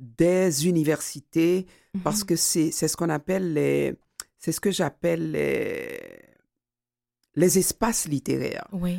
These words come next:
Speaker 1: Parce qu'il y a différents espaces littéraires. Il y a des espaces où on voit des gens très, qui sont toujours dans les,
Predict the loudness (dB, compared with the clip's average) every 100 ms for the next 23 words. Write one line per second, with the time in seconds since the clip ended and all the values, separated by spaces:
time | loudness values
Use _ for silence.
0 | -4 -4 -2 0 2 0 2 0 2 2
1 | 2 2 -2 -2 -4 -2 -6 -4 -2 0
2 | 0 0 -2 0 0 -2 -6 -4 0 0
3 | 0 -2 -2 -4 -8 -20 _ -6 -2 0
4 | 2 2 2 0 0 2 2 0 -4 -8
5 | -2 0 2 2 0 -2 -4 -6 -8 -12
6 | -16 -20 -12 -6 -4 -4 -4 -2 -2 0
7 | -2 -4 -6 -8 -12